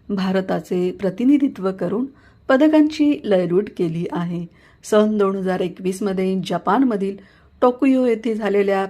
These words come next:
पॅरा ऑलिम्पिक क्रीडा स्पर्धेत देखील तिने चमकदार कामगिरी केली होती. डिसेंबर दोन हजार तेवीस मध्ये नवी दिल्ली येथे झालेल्या खेलो इंडिया या स्पर्धेत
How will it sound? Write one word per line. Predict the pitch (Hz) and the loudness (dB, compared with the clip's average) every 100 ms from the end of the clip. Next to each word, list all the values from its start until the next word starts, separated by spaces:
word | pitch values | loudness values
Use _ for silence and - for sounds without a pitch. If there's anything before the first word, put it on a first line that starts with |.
| 196 | -2
पॅरा | 175 170 170 - | 0 0 -2 -2
ऑलिम्पिक | 175 175 190 254 247 247 | -4 -2 -2 -2 -4 -2
क्रीडा | 202 185 185 | 0 0 0
स्पर्धेत | 180 202 220 220 208 - | -2 -4 2 2 2 -2
देखील | 180 175 196 254 - - _ _ _ _ - | -6 -4 -6 -6 -8 -20 _ _ _ _ 0
तिने | 285 294 | 4 4
चमकदार | 294 277 269 262 254 254 254 | 4 2 2 4 4 4 2
कामगिरी | - 214 180 180 170 180 226 | -4 -4 -4 -4 -4 -4 -4
केली | - 170 175 175 180 | -4 -2 -4 -4 -4
होती. | 185 185 175 170 - - _ - | -4 -4 -8 -10 -18 -20 _ -4
डिसेंबर | 262 302 269 262 247 | 0 2 2 2 0
दोन | 240 208 214 | 0 2 2
हजार | 202 190 190 190 | 0 -2 -4 -2
तेवीस | 190 170 170 170 185 | -4 -2 -4 -4 -6
मध्ये | 180 196 190 190 - _ - | 0 0 0 -6 -20 _ -4
नवी | 240 269 | 2 4
दिल्ली | 277 269 254 | 4 4 4
येथे | 254 220 240 226 | 2 0 -2 -4
झालेल्या | 214 202 202 202 202 202 | -2 0 2 2 0 -4
खेलो | - 175 185 180 | -4 -2 0 -2
इंडिया | 262 240 226 202 185 - - _ _ | 0 0 0 -2 -4 -12 -20 _ _
या | 185 254 | -2 -2
स्पर्धेत | - 233 180 175 185 | -2 -4 -2 -4 -4